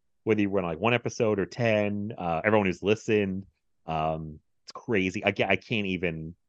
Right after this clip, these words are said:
believe sometimes I look at, like, numbers and, like, where pe-, people are listening to other countries. I'm like, it, it's, like, it's just <laughs> a random thing I started. People actually listen to it. So it is, it has been, uh, very fun so far. So, um, more to come,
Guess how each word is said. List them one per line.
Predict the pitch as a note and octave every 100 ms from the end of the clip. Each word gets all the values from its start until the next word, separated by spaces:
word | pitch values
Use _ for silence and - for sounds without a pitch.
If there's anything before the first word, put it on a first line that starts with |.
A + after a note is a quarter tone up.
| -
believe | F#2 F2+ E2+ E2
sometimes | F#2+ F#2 E2+
I |
look | E2 E2+
at, | -
like, | E2 - _ _
numbers | A2 G2 F#2+ F#2 F2 F2+
and, |
like, | F2
where | F#2+
pe-, | G#2+ A#2
people | - A2+ G#2+
are | F2+
listening | F#2+ F#2+
to | E2+
other | F2
countries. | - A2 - F#2+ F2+ F2
I'm | E2+
like, | E2 E2 - _ _ _ _ _ _ -
it, | B2+ -
it's, | C3
like, | B2+ A#2
it's | A#2+
just | D#3 -
<laughs> | -
a |
random | C3 A2 A2 A2
thing | G#2 G2+
I | F#2
started. | G#2+ F#2+
People | - F#2+
actually | -
listen | F2+ F#2 F2
to | E2+
it. | D#2+ -
So | G2 F2 - - -
it | C#3
is, | F3+ D3 - -
it | C3 C3+
has | C#3+ -
been, | C3 B2 B2 B2
uh, | B2 A#2 A2 G#2+
very | A2+ B2+
fun | C3 G#2+
so | G2+ G2
far. | - F2+ G#2
So, | - G2+ F#2 - - _
um, | G#2 G#2+ G#2 G#2+
more | A#2+ C#3
to |
come, | E3+ B2+ F#2 A2